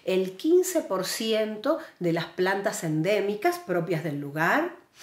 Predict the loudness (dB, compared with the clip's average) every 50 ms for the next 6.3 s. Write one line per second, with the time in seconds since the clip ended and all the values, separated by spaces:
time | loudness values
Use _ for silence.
0 | -18 -18 -18 -12 -6 2 2 4 4 4 2 2 4 6 6 8 6 6 4 2
1 | 0 0 -2 -2 -2 -4 -2 -2 0 0 0 0 -2 -2 0 0 0 -2 -2 -6
2 | -6 -2 -2 0 0 0 0 0 0 0 0 2 2 2 2 2 2 0 -2 -2
3 | -2 0 0 2 2 2 2 0 -2 -2 0 -2 -2 0 0 0 0 2 0 0
4 | -2 -4 -6 -4 -4 -4 -2 -2 -2 -2 -2 -2 -4 -6 -4 0 2 4 4 4
5 | 2 0 -2 -2 -4 -8 -12 -12 -2 0 0 0 2 2 0 0 0 -2 -6 0
6 | 6 8 8 8 8